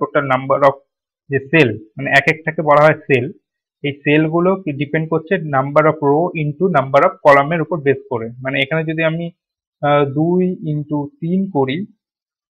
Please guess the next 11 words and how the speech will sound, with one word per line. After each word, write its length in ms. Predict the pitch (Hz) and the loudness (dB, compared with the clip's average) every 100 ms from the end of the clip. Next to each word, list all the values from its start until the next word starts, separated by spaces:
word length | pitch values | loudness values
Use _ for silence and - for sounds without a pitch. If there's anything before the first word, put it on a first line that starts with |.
| _ | _
তাহলে 280 | 147 143 156 160 | 2 2 2 2
তার 140 | 156 147 147 | 4 4 2
total 240 | 139 165 165 | -2 -2 0
cell 160 | 156 147 | -4 -2
হবে 180 | 156 196 254 - - | -2 -2 -6 -10 0
ছটা, 240 | 147 - - _ _ _ _ _ | 0 0 -10 _ _ _ _ _
মানে 120 | 165 160 | -10 -2
ছটা 200 | 135 175 226 - _ _ _ 147 | 2 2 2 -4 _ _ _ 0
ঘর 120 | 127 156 143 | 2 2 2
তৈরি 160 | 120 110 | 0 -2
হবে। 200 | 107 | -6